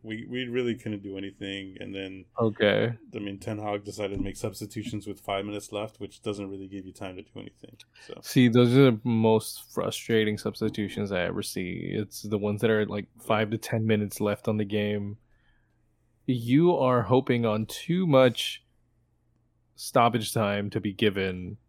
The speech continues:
Speaker 2: when you make
Speaker 1: Yeah.
Speaker 2: those substitutions. Like, you, you either gotta make them in the sixtieth or seventieth minute so that they can actually <laughs> have an impact. Um,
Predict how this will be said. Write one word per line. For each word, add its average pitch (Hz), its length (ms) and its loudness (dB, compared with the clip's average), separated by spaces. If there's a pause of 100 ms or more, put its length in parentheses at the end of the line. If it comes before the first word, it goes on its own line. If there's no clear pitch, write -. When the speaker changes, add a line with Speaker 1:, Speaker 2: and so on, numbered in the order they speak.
(120)
Speaker 2:
when 113 160 2
you 107 80 0
make 98 160 -2
Speaker 1:
Yeah. - 60 -12
Speaker 2:
those 98 140 -6
substitutions. - 1000 -10
Like, 113 400 -6
you, 113 180 -4
you 123 560 0
either 147 100 2
gotta 127 220 4
make 117 200 2
them 104 140 0
in 98 100 -4
the 95 100 -6
sixtieth 156 680 -2 (220)
or - 40 -14
seventieth 104 600 0
minute 90 320 -4 (600)
so 113 200 2
that 101 220 2
they 107 120 0
can 123 120 0
actually 160 420 4
<laughs> 139 100 4
have 143 380 4
an 131 120 6
impact. 143 540 0 (720)
Um, 101 500 6